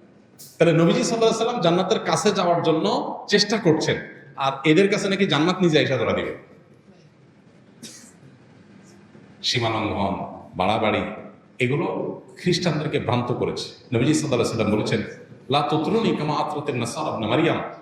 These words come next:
খ্রিস্টানরা যেরকম ঈসা আলাইহিস সালাম সম্পর্কে বাড়াবাড়ি করতে করতে গোমরা হয়ে গেছে, তোমরা আমাকে নিয়ে এরকম বাড়াবাড়ি করবে না। নবীজি তার শানে এটা বলেছেন। তাহলে আমরা নিজেদের ব্যাপারে, নিজেদের আলেমদের ব্যাপারে যদি এরকম বাড়াবাড়ি করি, তার পরিণতি কিরকম হবে? নবীজি সাল্লাল্লাহু আলাইহি ওয়াসাল্লাম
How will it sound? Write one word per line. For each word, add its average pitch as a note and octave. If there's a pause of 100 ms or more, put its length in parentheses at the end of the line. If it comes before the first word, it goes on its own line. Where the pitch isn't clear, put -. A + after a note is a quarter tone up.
(240)
খ্রিস্টানরা G#3
যেরকম F3+
ঈসা D#3
আলাইহিস E3+
সালাম E3
সম্পর্কে E3
বাড়াবাড়ি D3+
করতে E3+
করতে D#3+
গোমরা C#3+
হয়ে F3+
গেছে, F3+
তোমরা D#3+
আমাকে F3
নিয়ে G3
এরকম D3+
বাড়াবাড়ি B2+
করবে G#2+
না। - (100)
নবীজি C#3
তার F3
শানে D3+
এটা B2+
বলেছেন। D3+ (320)
তাহলে C#3
আমরা C#3+
নিজেদের D#3
ব্যাপারে, C#3+
নিজেদের C#3+
আলেমদের D#3+
ব্যাপারে D3+
যদি C#3+
এরকম C#3
বাড়াবাড়ি C3+
করি, - (280)
তার A#2+
পরিণতি B2+
কিরকম G#2+
হবে? G2 (260)
নবীজি D#3
সাল্লাল্লাহু E3+
আলাইহি F#3
ওয়াসাল্লাম G3